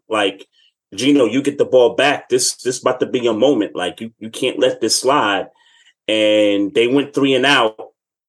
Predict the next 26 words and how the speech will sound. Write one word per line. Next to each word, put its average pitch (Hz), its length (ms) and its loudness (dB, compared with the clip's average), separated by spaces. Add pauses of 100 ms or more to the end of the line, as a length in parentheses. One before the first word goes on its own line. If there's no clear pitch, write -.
(600)
and 113 240 0
then 110 360 0
Russ 123 240 2
got 113 220 -2
the - 60 -6
ball 147 320 4
back, 101 340 -4
and 104 140 -2
then 104 140 -2
it's 107 120 -6
gonna 107 200 -2
lead 110 240 -4
right 123 320 0
into, 113 800 -4 (560)
uh, 104 360 4
the 104 120 -6
story 120 720 4
of 107 560 0 (480)
the 101 160 -4
game, 101 600 0 (500)
which 123 320 -4
is 113 580 -2
that 110 300 -2
Nathaniel 131 500 -2
Hackett's 151 560 -4
dumbass 101 720 -6